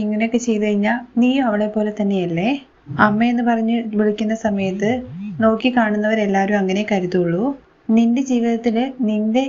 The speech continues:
മുന്നോട്ടുള്ള ജീവിതം അല്ലാതെ മറ്റൊന്നും നീ നോക്കാൻ പാടില്ല. അന്ന് നിന്നെ കാണാതെ പോയ സമയത്ത് അവിടെ വീട്ടിൽ വന്നിട്ട് ഞാൻ ഓരോന്ന് പറഞ്ഞപ്പോൾ നിനക്ക് എന്തോരം ദേഷ്യം വന്നു.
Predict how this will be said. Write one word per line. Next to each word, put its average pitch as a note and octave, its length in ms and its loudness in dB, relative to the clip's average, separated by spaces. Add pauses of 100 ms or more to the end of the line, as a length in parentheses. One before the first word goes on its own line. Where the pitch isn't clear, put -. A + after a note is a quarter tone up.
(640)
മുന്നോട്ടുള്ള A3+ 600 2 (160)
ജീവിതം A3 380 2 (140)
അല്ലാതെ G3 440 0 (160)
മറ്റൊന്നും G#3 560 -2 (140)
നീ G3+ 80 2 (120)
നോക്കാൻ F#3+ 400 -4
പാടില്ല. E3+ 440 0 (600)
അന്ന് C4 240 4
നിന്നെ C4+ 240 -2
കാണാതെ A3 440 0
പോയ G#3+ 160 -2 (140)
സമയത്ത് G3 440 -2 (480)
അവിടെ G#3 300 2
വീട്ടിൽ G#3+ 300 0
വന്നിട്ട് G#3+ 340 0 (240)
ഞാൻ A3 220 2
ഓരോന്ന് A3+ 360 0
പറഞ്ഞപ്പോൾ G3 460 0 (140)
നിനക്ക് C4+ 280 2
എന്തോരം A3+ 400 0
ദേഷ്യം F3+ 320 -2
വന്നു. E3 260 0